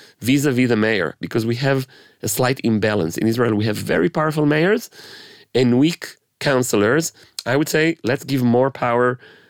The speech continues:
to the council, which is also democratically elected. Second, give more autonomy. But by more autonomy, I don't mean just more power to localities. Autonomy comes also with responsibility. So it means let's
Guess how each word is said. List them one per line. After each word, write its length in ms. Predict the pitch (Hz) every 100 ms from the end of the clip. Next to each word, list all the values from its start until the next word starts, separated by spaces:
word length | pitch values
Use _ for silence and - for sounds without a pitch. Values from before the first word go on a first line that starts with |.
| _
to 100 | -
the 120 | 120 113
council, 680 | - 143 147 117 117 156 -
which 180 | - -
is 120 | 113
also 440 | - - - 104
democratically 680 | 92 101 95 85 104 107 107
elected. 420 | 113 170 - - - _ _ - - - - - -
Second, 640 | - - 202 - 190 233 - _ 110
give 180 | 160 202
more 300 | 143 135 135
autonomy. 540 | - 117 110 - _ -
But 200 | 127 117
by 120 | 135
more 220 | 160 254
autonomy, 440 | 233 175 175 139
I 40 | 123
don't 240 | 139 175
mean 160 | 170 120
just 220 | 113 -
more 220 | 107 113
power 580 | 113 101 107 95 82 - _ _ _ _ -
to 140 | 139
localities. 640 | 101 101 107 98 101 - - _ _ _ _ -
Autonomy 380 | 110 160 170
comes 220 | - 123 110
also 220 | 113 135
with 160 | 104
responsibility. 800 | 92 - 90 82 87 107 101 - _ _ - - - -
So 160 | 156
it 120 | 151
means 260 | 147 160 156
let's 320 | 170 220 -